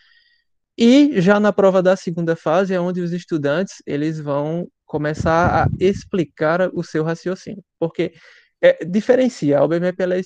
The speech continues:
ela é importante na minha ótica por conta disso. Na primeira fase, o aluno marca a questão que ele acredita ser a mais correta, após fazer as continhas necessárias. Já na segunda fase, ah, ele não pode apenas colocar a resposta e marcar apenas,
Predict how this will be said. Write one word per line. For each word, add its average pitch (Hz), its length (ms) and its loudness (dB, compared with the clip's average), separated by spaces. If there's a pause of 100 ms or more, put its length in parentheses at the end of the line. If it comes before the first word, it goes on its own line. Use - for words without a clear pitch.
ela 165 160 -4
é - 20 -4
importante 151 540 -6
na 139 100 -6
minha 139 240 -6
ótica 156 500 -4 (360)
por 185 120 -4
conta 185 240 -4
disso. 135 320 -4 (320)
Na 175 220 0
primeira 180 320 2
fase, 165 480 0 (160)
o 156 100 -4
aluno 147 500 -2 (160)
marca 143 360 -2
a - 20 -8
questão - 300 -6
que 160 120 -8
ele 147 120 0
acredita 143 420 -4
ser - 140 -8
a 147 60 -2
mais 147 180 -4
correta, 185 380 -2
após 190 320 2
fazer 156 500 2 (480)
as 131 180 -6
continhas 147 440 -6
necessárias. - 680 -8 (840)
Já 185 200 2
na 247 140 2
segunda 165 380 0
fase, 170 560 0 (280)
ah, 147 240 -4
ele 160 160 0
não 202 140 -2
pode 151 220 2
apenas 147 320 -2
colocar 147 320 -2
a - 20 -2
resposta 170 640 -4
e 180 60 -4
marcar 180 340 -6
apenas, 151 340 -6